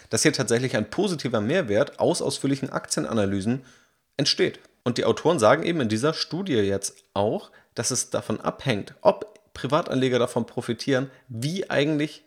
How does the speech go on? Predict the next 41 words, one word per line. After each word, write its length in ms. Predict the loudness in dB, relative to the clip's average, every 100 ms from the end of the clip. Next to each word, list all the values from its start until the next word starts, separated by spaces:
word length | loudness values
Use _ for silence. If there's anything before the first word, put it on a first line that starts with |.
| _
ja, 320 | 0 0 -2 -2
die 80 | 2
Natur 500 | 2 2 -2 0 0
der 200 | 0 0
Analyse 500 | 0 2 0 2 0
und 160 | 0
die 80 | -4
Struktur 720 | -6 -6 -10 -8 -2 2 2
der 140 | 2 -2
Information 600 | 0 0 0 0 0 -2
auf 120 | -2
der 100 | -6
Plattform, 560 | -4 -6 0 -2 -2 -8 -20 -8
so 160 | -2
heißt 180 | 0 0
es 140 | -4 -4
wortwörtlich, 580 | -6 -4 -4 -2 -4 -6 -20 -20 _ _
aufgebaut 520 | 0 2 2 0 -2 -4
ist. 220 | -12 -12 -8
Und 160 | -4
in 120 | 0
meinen 220 | 0 2 2
Augen 220 | 2 2
macht 160 | 0
das 80 | -2
total 360 | -6 -4 0 0
viel 160 | 0
Sinn, 200 | 0 0
dass 120 | 0 0
das 160 | -2
eben 220 | -2 -2
ein 100 | 0
wichtiger 280 | -2 0 0
Einflussfaktor 720 | 2 -2 -4 -6 -8 -6 -6
ist. 260 | -4 -8 -12 _ _ _ 4
Auch 300 | 6 6 2
eine 260 | 2 2
solche 260 | 2 2 0
Plattform 560 | -2 -2 -2 2 0 2
wie 140 | -4
StockTwit 800 | -6 -4 -6 -6 -10 0 0